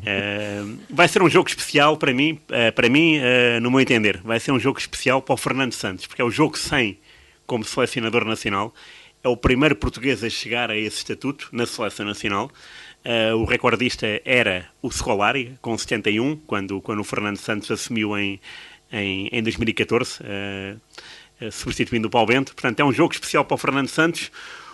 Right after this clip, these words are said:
Os jogadores, eh, vão, vão saber disso, porque isso vai ser uma notícia que vai ser, obviamente, falada e durante, durante, eh, da antevisão do jogo.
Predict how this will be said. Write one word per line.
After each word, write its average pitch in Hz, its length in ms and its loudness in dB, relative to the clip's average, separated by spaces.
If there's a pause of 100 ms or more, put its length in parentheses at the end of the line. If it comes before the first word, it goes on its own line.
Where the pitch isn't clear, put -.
(140)
Os 180 140 -2
jogadores, 147 720 4
eh, 110 440 -4
vão, 104 420 -4 (100)
vão 110 160 -4
saber 110 340 -2
disso, 151 220 -6
porque 101 360 -16
isso - 160 -18
vai 90 100 -12
ser - 140 -14
uma 95 100 -12
notícia 95 400 -12
que - 60 -20
vai 92 100 -6
ser, 98 180 -12
obviamente, 92 640 -10
falada 98 540 -2
e 92 280 -14 (360)
durante, 101 360 -4 (640)
durante, 101 640 -6 (400)
eh, 113 120 -8
da 117 160 2
antevisão 120 420 0
do 127 100 2
jogo. 135 380 2